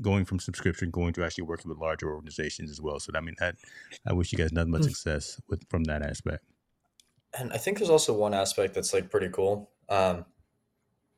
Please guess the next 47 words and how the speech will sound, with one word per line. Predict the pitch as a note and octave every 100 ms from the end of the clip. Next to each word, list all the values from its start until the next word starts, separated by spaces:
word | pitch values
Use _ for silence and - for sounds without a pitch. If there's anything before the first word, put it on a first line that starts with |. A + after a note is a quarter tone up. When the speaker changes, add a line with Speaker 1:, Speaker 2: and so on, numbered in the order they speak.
| _ - -
Speaker 2:
as | A2
to |
what | A#2 A2
we're |
doing | A2 G#2
right | G2 F#2
now | F#2 F#2+
in | G2+
terms | - G2+ F#2+
of | G2 F#2
the, | F#2 F2+ F2+ F2+ F2+
the, | F#2 F2+ F2 -
the | F2+
B | F#2
two | F2+ F2+
B | F2 F2+
side. | F2+ B2 C3 C#3 - - -
Speaker 1:
Yeah. | F2+
Speaker 2:
Um, | A2 A2 G2+ G2+ G2+ F#2 F#2 - _ _ A#2
we | B2+
can | - D3+
kind | - E3+
of | G#3 B2
use | B2+
our | G#2
software | - F2 F2 A2 A2+ F#2+
as | F#2+
somewhat | G#2 G#2
of | G2+
an | -
A | F#2
P | F2+
I | F2
for | F2+ -
other | F2
companies | F2+ F2 G2+ G#2 G#2
in | -
case | F2+ F#2 F#2
they |
wanted | F2+ F2 E2+ -
to | F#2 E2
provide | - F2 F2
a |
similar | - E2 E2 F2
service, | - F2 G#2+ A2+ C3+
right? | C#3+ - -
Speaker 1:
Wow. | F#2+